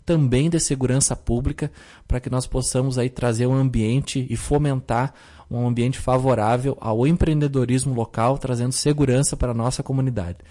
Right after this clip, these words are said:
Nós sabemos da redução que nós tivemos aí dos índices de criminalidade, tu sempre trata desse tema. Então, de março a setembro de dois mil e vinte, nós temos os dados,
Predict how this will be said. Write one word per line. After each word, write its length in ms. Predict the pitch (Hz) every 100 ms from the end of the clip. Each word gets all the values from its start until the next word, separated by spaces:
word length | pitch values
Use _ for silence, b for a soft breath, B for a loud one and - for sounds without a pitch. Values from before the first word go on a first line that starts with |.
| b b
Nós 120 | 104
sabemos 420 | - 110 117 139 131
da 80 |
redução 540 | 117 120 113 - 127 151
que 100 | 131
nós 140 | 123
tivemos 420 | - 110 123 127
aí 240 | 110 113 127 B B B B
dos 240 | 123 113
índices 600 | 113 165 180 - 117 - - b b b _
de 160 | - 117
criminalidade, 960 | - 139 165 151 131 113 104 131 156 127
tu 320 | - 127 131
sempre 560 | - 120 135 - 120 - B B -
trata 420 | 123 123 131 -
desse 300 | 120 120 113
tema. 480 | - 113 143 165 139 b b _
Então, 420 | 113 - 117 131
de 140 | 131 127
março 560 | 110 110 139 165 -
a 60 | 131
setembro 640 | - 117 - 123 147 151
de 100 | 123
dois 200 | 113 113
mil 120 | 117 117
e 60 |
vinte, 340 | 104 117 143 135
nós 200 | 120 -
temos 480 | 113 123 120 - -
os 220 | 110 107
dados, 500 | 104 117 151 156